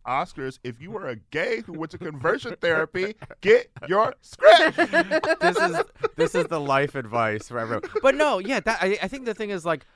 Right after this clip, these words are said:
Speaker 2: thankfully, like, you know, Searching and To All the Boys I Loved Before and, you know, many other movies are, w-, are, have, have always, you know, that's the thing. There's always been Asian folks, but people of all colors. You know, it's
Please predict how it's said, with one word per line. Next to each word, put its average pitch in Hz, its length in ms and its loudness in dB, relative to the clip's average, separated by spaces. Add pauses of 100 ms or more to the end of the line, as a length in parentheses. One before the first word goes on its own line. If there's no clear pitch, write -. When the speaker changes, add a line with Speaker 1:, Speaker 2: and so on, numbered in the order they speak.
(800)
Speaker 2:
thankfully, 156 1160 -6
like, 113 540 -6 (140)
you 123 140 -12
know, 101 140 -6
Searching 113 760 -10
and 104 220 -12
To 113 100 -12
All 101 80 -6
the 98 80 -8
Boys 95 260 -10
I 98 40 -10
Loved 90 240 -8
Before 87 680 -10
and, 85 440 -12
you 104 120 -14
know, 95 80 -8
many 120 320 -8
other 131 200 -6
movies 90 720 -12 (100)
are, 90 360 -8 (320)
w-, 90 180 -20 (100)
are, 71 160 -16 (140)
have, 127 300 -14 (180)
have 160 200 -12
always, 208 400 -4
you 185 100 -10
know, 180 100 -8
that's 180 220 -8
the 170 60 -16
thing. 170 220 -12
There's 127 240 -10
always 131 440 -6
been 101 440 -8 (480)
Asian 123 360 -10
folks, 104 460 -8
but 101 160 -10
people 127 320 -10
of 107 100 -8
all 135 240 -4
colors. 92 580 -8
You 127 100 -14
know, 120 120 -12
it's - 280 -18